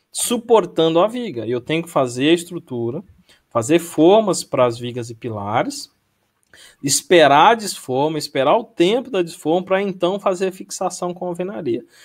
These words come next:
Então eu tenho uma semana pra fazer a estrutura e depois, não imediatamente, mas depois mais, mais ou menos uma semana pra fazer só as vedações,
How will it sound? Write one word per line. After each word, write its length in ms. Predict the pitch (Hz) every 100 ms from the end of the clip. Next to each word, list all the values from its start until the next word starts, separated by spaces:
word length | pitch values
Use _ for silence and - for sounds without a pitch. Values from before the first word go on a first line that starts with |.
| _ _
Então 180 | 156 202
eu 60 |
tenho 180 | 226 196
uma 140 | 196 190
semana 560 | 202 180 175 233 220
pra 160 | 160 160
fazer 340 | 147 131 127
a 60 | 123
estrutura 680 | 127 180 175 214 247 143 - _ _ - - -
e 100 | 196
depois, 720 | 226 226 - 170 175 196 160
não 260 | 147 160
imediatamente, 720 | 135 127 120 120 123 127 175 165
mas 140 | 139
depois 480 | 175 175 165 180 208
mais, 320 | 202 190 190
mais 240 | 185 185
ou 80 | 190
menos 200 | 175 170
uma 140 | 180 175
semana 400 | 208 185 165 175
pra 140 | 190
fazer 220 | 196 180
só 200 | 180 180
as 100 | 180
vedações, 920 | 185 185 180 - 165 170 165 156 151